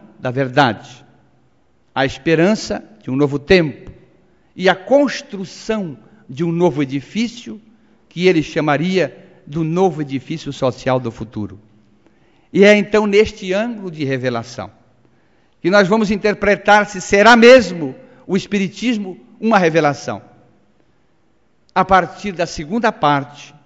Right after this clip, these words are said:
do Livro dos Espíritos, quando se inicia na questão setenta e seis. E ali, Allan Kardec indaga os maiorais: como podemos definir o espírito?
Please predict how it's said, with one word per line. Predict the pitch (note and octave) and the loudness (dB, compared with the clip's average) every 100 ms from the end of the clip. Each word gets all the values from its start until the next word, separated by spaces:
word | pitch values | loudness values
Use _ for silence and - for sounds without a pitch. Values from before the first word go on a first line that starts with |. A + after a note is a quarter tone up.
| _ - | _ -16
do | B2 C3 | -8 -6
Livro | B2+ C#3+ | -4 -6
dos | A#2 A2 | -8 -14
Espíritos, | A#2 A2+ - F#2+ G2+ _ _ _ _ _ _ - | -14 -14 -16 -18 -20 _ _ _ _ _ _ 2
quando | G#3 F3+ | 4 4
se | - | -6
inicia | G3 F#3 F3+ G3 G3 | -6 -6 -8 -6 -4
na | E3 | -4
questão | - C#3+ - F#3+ - _ _ | -4 -8 -6 -10 -10 _ _
setenta | - F3 - A3+ E3+ | -6 -6 -2 -4 -4
e | |
seis. | - - G#2+ F#2 _ _ _ _ _ _ _ - | -8 -12 -14 -14 _ _ _ _ _ _ _ 4
E | A3 | 6
ali, | A3 A3 B3+ C#4 - - - - - | 6 6 4 4 -2 -14 -20 -16 4
Allan | G3+ A3+ | 6 6
Kardec | A3 G#3 F3+ A#3 A#3 | 6 4 4 2 2
indaga | A3 F#3+ A3 A3+ G#3+ | 0 6 6 4 0
os | G3+ E3 | -4 -2
maiorais: | G3 G3+ G3 G3 E3+ C3+ - - - _ _ _ _ _ _ | 0 4 8 8 6 4 -4 -18 -20 _ _ _ _ _ _
como | - C#4 D4+ D4+ C4+ A#3+ | 4 8 10 8 4 0
podemos | - G#3+ E3 B3 C4+ B3+ A#3+ | 2 2 4 4 4 2 -2
definir | D#3+ A3 G#3+ A3 A3 C4 D4 C4+ | 2 0 2 -2 4 6 6 4
o | A#3 | -2
espírito? | A3+ - C#4+ B3 E3 G#3 | -6 2 4 4 0 -10